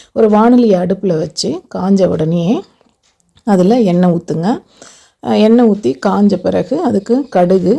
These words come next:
கடுகு பொரிய ஆரம்பிச்ச உடனே உளுத்தம்பருப்பு, கடலைப்பருப்பு, சீரகம், இதெல்லாம் வந்து ஒரு கால் கால் ஸ்பூன் அளவுக்கு போட்டா போதும். அஹ், உங்களுக்கு நீங்க செய்கிற அளவு பொறுத்து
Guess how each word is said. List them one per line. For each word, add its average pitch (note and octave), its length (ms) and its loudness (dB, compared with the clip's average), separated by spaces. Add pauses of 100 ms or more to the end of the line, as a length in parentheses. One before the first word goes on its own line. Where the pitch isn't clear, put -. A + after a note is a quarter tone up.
(2000)
கடுகு A3+ 300 2
பொரிய G3+ 360 2
ஆரம்பிச்ச F3+ 360 -4
உடனே F3+ 320 -2 (140)
உளுத்தம்பருப்பு, G3+ 800 -2 (1200)
கடலைப்பருப்பு, G#3 720 -2 (920)
சீரகம், G#3+ 560 -2 (1040)
இதெல்லாம் A3 340 4
வந்து G#3+ 220 2
ஒரு B3+ 160 4
கால் G#3+ 240 0
கால் F#3 240 -2
ஸ்பூன் G3+ 300 -4
அளவுக்கு E3 420 -4
போட்டா E3+ 300 -4
போதும். F3+ 440 -4 (480)
அஹ், A#3+ 120 -2
உங்களுக்கு A3+ 360 2
நீங்க A3 260 2
செய்கிற B3 340 2
அளவு A#3 320 4
பொறுத்து G3+ 380 -4